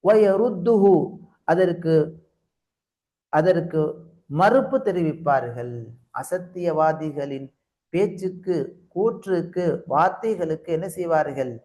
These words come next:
இந்த மக்கள் மறுப்பு தெரிவிப்பார்கள். இப்படியான மக்கள் இந்த உம்மத்துல இருப்பாங்க, இந்த உம்மத்துல இருப்பார்கள். இப்படியான அறிஞர்கள். பாரக்கல்லாஹு ஃபீக்கும்.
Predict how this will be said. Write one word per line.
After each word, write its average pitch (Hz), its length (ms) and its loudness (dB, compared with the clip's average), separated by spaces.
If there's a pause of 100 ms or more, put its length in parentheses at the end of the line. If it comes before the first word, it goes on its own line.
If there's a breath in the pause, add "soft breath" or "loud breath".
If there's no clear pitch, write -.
(380)
இந்த 127 180 -8
மக்கள் 147 420 -2 (140)
மறுப்பு 175 440 0
தெரிவிப்பார்கள். 135 880 -2
இப்படியான 175 400 -2
மக்கள் 160 320 -2
இந்த 170 100 0
உம்மத்துல 170 400 0
இருப்பாங்க, 147 380 -2 (680)
இந்த 127 160 -10
உம்மத்துல 165 420 0 (600 loud breath)
இருப்பார்கள். 131 800 0 (840)
இப்படியான 143 420 0
அறிஞர்கள். 123 560 -4 (340)
பாரக்கல்லாஹு 113 640 -2
ஃபீக்கும். 113 440 -20